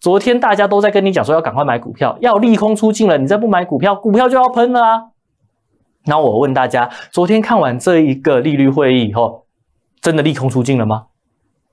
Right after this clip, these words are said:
哎，我，我先讲结论，我认为后面是有机会的。可是如果你在昨天就把所有的资金压下去，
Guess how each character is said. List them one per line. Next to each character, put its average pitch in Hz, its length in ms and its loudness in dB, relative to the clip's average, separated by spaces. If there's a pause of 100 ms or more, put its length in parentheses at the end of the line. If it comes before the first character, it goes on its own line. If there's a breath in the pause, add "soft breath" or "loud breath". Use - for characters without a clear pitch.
(360)
哎， 214 120 2
我， 160 180 4
我 165 220 4
先 262 160 -2
讲 180 160 -2
结 127 140 0
论， 151 180 0
我 135 140 2
认 269 220 4
为 123 100 0
后 180 160 0
面 170 100 0
是 175 140 0
有 120 100 2
机 135 220 -4
会 143 180 2
的。 113 200 -2 (180 loud breath)
可 262 100 -2
是 349 120 2
如 349 80 4
果 349 140 2
你 254 120 2
在 - 160 0
昨 214 160 2
天 240 140 0
就 269 120 2
把 135 240 0
所 202 200 2
有 202 40 4
的 160 80 2
资 170 220 -2
金 170 180 0
压 165 160 2
下 165 200 0
去， 139 400 -4